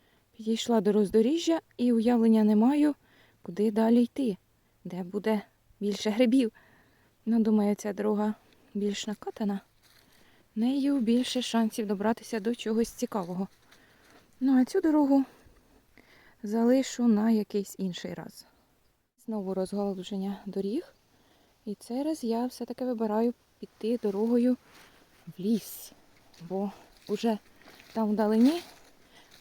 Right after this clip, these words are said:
прямою дорогою було видно край лісу. Значить, треба завертати.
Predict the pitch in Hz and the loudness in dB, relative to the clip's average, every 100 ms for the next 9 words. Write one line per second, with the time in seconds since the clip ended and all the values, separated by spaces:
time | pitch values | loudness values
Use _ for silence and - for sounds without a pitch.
0 | - 220 220 277 269 220 240 254 247 214 | -4 0 2 2 2 4 4 4 2 0
1 | 190 202 214 208 233 247 233 _ _ - | -2 -4 -2 0 4 4 2 _ _ -4
2 | 233 269 208 175 - 196 - - - - | 0 0 0 -6 -10 -14 -16 -20 -20 -20
3 | _ - 247 285 285 - 214 226 254 269 | _ -4 -2 -2 -4 -6 -6 0 2 2
4 | - - - - - - 202 208 254 277 | -2 -20 -20 -20 -20 -20 -10 -6 -4 -4
5 | - 175 - | -6 -10 -10